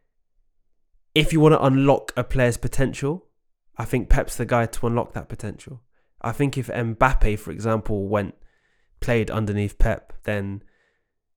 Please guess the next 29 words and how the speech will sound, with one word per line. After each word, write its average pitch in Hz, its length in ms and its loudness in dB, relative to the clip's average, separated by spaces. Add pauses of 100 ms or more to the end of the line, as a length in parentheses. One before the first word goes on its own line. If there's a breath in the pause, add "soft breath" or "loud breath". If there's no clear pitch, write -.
(360)
I 107 100 -8
think 117 200 -2
he 120 120 0
unlocks 113 500 0
that - 320 -4 (220)
Messi, 113 300 -6
Ronaldo 107 420 -2
potential 107 480 -8
in, 101 220 -14 (160)
in 107 140 -10
a 98 40 -10
player 98 220 -10
like - 220 -14
him, 107 200 -14 (360)
which 135 140 0
is 151 100 4
scary 147 360 4
because, 107 400 -2
you 101 200 -2
know, 110 120 0
Man 113 200 0
City - 180 -6
could 113 220 -6
buy 120 180 6
these 104 160 -2
players. - 340 -12
They 110 100 -4
could 110 220 -6
buy 110 300 2